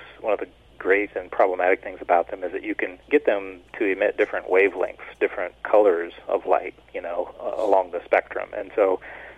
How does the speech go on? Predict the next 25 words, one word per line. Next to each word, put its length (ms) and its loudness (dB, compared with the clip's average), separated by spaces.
uh, 400 2
different 340 0
species 460 -6
are 200 4
sensitive 400 0
to 80 -12
different 460 -4
wavelengths. 640 2
So, 320 2
you 120 -6
know, 180 -6
we, 260 -8
we 180 -6
humans, 420 -10
you 60 -14
know, 220 -4
have, 220 0
have, 340 2
uh, 260 0
color 220 6
vision 460 -4
that 120 0
is, 140 -2
you 80 -2
know, 240 0